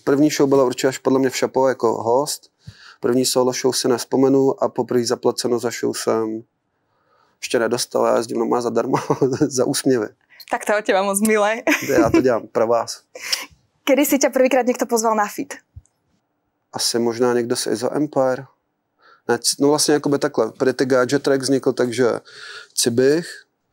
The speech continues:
Speaker 1: o, byl Izo Empire, nebo jak si říkali tenkrát. A on se nás pozval s Bělochem na feat, který jakoby, my jsme mu nahráli a zbytek Izo Empire to tak bavilo, že to pak přinahráli.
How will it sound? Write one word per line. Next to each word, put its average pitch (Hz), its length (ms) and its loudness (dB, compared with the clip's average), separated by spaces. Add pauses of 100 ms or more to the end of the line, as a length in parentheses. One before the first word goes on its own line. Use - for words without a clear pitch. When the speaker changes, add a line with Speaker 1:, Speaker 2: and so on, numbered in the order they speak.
(200)
Speaker 1:
o, 123 220 2
byl 117 380 2 (460)
Izo 113 220 0
Empire, 131 560 2 (500)
nebo 117 200 2
jak 110 140 -2
si - 140 -6
říkali 117 280 0
tenkrát. 131 400 0 (840)
A 117 80 0 (840)
on 117 140 -2
se 143 120 -2
nás 131 160 2
pozval 127 280 0
s - 20 -6
Bělochem 127 420 0
na 117 100 2
feat, 135 420 0
který 120 280 0
jakoby, 117 320 0 (420)
my 120 80 2
jsme 131 120 2
mu 127 100 4
nahráli 127 600 2
a 113 400 2
zbytek 120 440 -2
Izo 120 260 2
Empire 120 260 0
to 117 100 -2
tak 120 140 -2
bavilo, 117 320 0
že 113 100 -8
to 123 80 -2
pak 113 160 -4
přinahráli. 113 540 -2